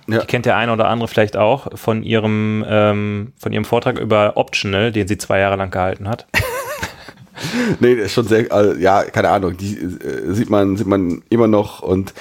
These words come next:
Speaker 1: das, die Vorträge gehen immer sehr, sehr ins Eingemachte. Das
Speaker 2: Ja.
Speaker 1: ist, äh
Speaker 2: Oh krass, Google Protocol Buffers. Protobuff
Speaker 1: Oh.
Speaker 2: ist ja eigentlich immer noch ein
Speaker 1: Ja, ja.
Speaker 2: Ding, oder?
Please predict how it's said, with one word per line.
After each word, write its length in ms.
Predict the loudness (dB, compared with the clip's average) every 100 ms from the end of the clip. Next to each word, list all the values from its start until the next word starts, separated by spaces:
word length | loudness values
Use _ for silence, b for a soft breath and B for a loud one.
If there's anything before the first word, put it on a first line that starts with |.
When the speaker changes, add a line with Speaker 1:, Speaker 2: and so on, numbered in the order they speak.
| B B
Speaker 1:
das, 180 | -4 0
die 220 | -2 0
Vorträge 320 | -2 2 2
gehen 180 | 4 2
immer 180 | 2 2
sehr, 140 | 2
sehr 120 | 2 0
ins 100 | 2
Eingemachte. 540 | 0 0 -2 -6 -10
Das 180 | -12 -4
Speaker 2:
Ja. 200 | -2 -2
Speaker 1:
ist, 100 | -2
äh 280 | -4 -2 -4 -10 _ _ _ _ _ b b
Speaker 2:
Oh 80 | -2
krass, 520 | 0 -2 -2 -6 _ -20 -12 -4
Google 280 | 0 2 0
Protocol 540 | 0 0 0 0 -2
Buffers. 640 | 0 -2 0 -2 -4 -10 _ _ _ _ _ _ -10
Protobuff 600 | 0 2 2 0 -2 -2
Speaker 1:
Oh. 40 |
Speaker 2:
ist 100 | -2
ja 80 | 0
eigentlich 160 | 0 -2
immer 140 | 0
noch 160 | 0 -2
ein 260 | -4 -6 0
Speaker 1:
Ja, 160 | 4
ja. 100 | 4 4
Speaker 2:
Ding, 240 | 2 2
oder? 360 | 2 2 -2